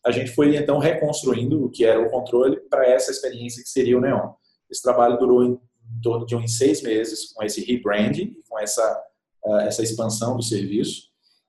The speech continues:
E em dois mil e, dois mil e, não, na verdade, é, isso, isso aí foi início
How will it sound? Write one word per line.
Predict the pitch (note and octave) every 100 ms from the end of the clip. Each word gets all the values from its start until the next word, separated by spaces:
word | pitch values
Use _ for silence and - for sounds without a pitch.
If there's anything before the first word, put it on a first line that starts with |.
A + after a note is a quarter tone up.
| _
E | A#2+ B2+ C3 C#3+ - -
em | C#3
dois | C3+ C3 -
mil | C3+ D3 D3
e, | C#3 C3+ C3+ C3 B2 A#2 A#2 - _ _
dois | A#2+ A#2 A#2+
mil | B2 C3
e, | B2+ B2 B2 A#2+ A#2 A2+ - _ _ _ _ _ -
não, | A2+
na | A2+
verdade, | A2+ A#2 A#2 A#2
é, | A#2 F#2+ - _ _ _ _
isso, | A#2 A2 G#2+ G#2+ G#2+
isso | - A#2+
aí | A#2+
foi | B2+
início | B2+ C3+